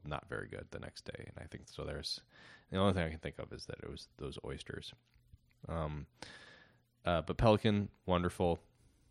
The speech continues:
Great, great, great brewery. Good for them. Uh, the beer that I was drinking, uh, that you heard me open at the beginning of this episode is the Breakside Stay West I P A, another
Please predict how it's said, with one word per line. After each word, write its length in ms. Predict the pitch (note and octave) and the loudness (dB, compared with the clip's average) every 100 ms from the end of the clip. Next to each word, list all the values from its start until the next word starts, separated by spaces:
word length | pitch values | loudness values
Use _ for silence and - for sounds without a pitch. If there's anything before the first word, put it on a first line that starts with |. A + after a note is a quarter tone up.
| _ _ _ - - | _ _ _ -20 -14
Great, 260 | - C2+ - _ | -6 -6 -6 _
great, 340 | - E2 - - - - _ - | 0 0 0 -12 -20 -20 _ 4
great 160 | G#2 | 4
brewery. 420 | - F2 D2 C#2 C#2 _ _ _ _ - | 6 2 2 -2 -6 _ _ _ _ -4
Good 120 | F#2+ | -2
for 120 | - D#2 | 0 -2
them. 260 | C2+ - - _ - | -2 -6 -14 _ -2
Uh, 140 | E2+ | -2
the 160 | E2 F2 | 0 -2
beer 240 | F2+ G2 | 6 8
that 100 | F#2+ | 8
I 120 | E2 | 6
was 240 | D#2+ D#2 - | 4 0 -2
drinking, 500 | E2 D#2 D#2+ D2+ D#2 - - - - - - _ | -4 -2 -2 -4 -6 -12 -20 -20 -20 -20 -20 _
uh, 120 | - | -4
that 100 | D#2+ | 0
you 100 | C2+ | 0
heard 160 | - E2+ | 0 -2
me 120 | E2 | -2
open 300 | - E2+ F#2+ | -2 -2 0
at 100 | F2 | 0
the 80 | - | -2
beginning 460 | - D#2+ D#2+ D#2+ D2+ | -8 -4 -2 -2 -4
of 140 | D2+ | -4
this 180 | D#2+ D2+ | -6 -2
episode 500 | F#2 A#2+ - A#2 G#2 | -4 -2 0 2 2
is 300 | F2 E2+ E2 - | 0 -2 -4 -10
the 180 | - D#2+ - | -8 -8 0
Breakside 640 | C3 D3 - C3 B2+ C3 - | 0 0 0 0 0 -4 -8
Stay 360 | - - G2 F#2 | -10 -4 0 0
West 520 | E2+ D2 D2+ - - - | 0 -2 -4 -10 -16 -6
I 120 | D#2+ | -6
P 240 | D#2 - F2+ | -4 -2 0
A, 180 | D#2+ E2 | 0 -4
another 500 | - F#2+ E2 - - | -2 -2 -2 -4 -8